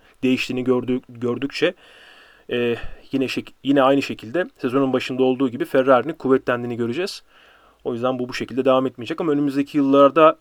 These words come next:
ben yine Red Bull'un en kuvvetli takım olacağını düşünüyorum. Bundaki en önemli sebep elbette pilot ama, e, artık motorların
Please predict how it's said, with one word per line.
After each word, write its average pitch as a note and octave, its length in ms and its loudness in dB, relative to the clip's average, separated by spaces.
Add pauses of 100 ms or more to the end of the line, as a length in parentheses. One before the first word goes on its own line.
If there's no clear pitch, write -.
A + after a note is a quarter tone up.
(120)
ben C3 260 2
yine B2 320 -4
Red A#2 140 -4
Bull'un A#2 280 -10 (280)
en B2 140 -6
kuvvetli A#2 340 -6
takım A#2 260 -8
olacağını G#2+ 520 -4 (400)
düşünüyorum. A#2 580 -6 (140)
Bundaki D3 580 0
en F#3+ 300 -2 (120)
önemli C3+ 400 0
sebep D#3+ 300 -4
elbette B2+ 340 0
pilot C#3+ 320 -2
ama, D#3 240 0 (460)
e, A#2+ 180 -2
artık - 400 -2
motorların C3 640 -2